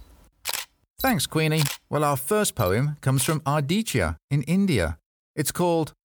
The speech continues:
My Father is the Best, and it fits so well with our theme of gratitude.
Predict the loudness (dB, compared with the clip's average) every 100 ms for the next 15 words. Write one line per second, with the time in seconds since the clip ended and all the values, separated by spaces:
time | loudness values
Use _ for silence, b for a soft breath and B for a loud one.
0 | -6 -2 0 0 0 0 2 0 0 -2
1 | 0 0 -2 -4 -6 -4 -8 -10 -10 -2
2 | 0 0 -2 -2 -2 -2 0 2 2 2
3 | 2 4 2 2 0 -2 -4 -2 -2 -4
4 | -2 -2 -2 -2 -2 -2 -4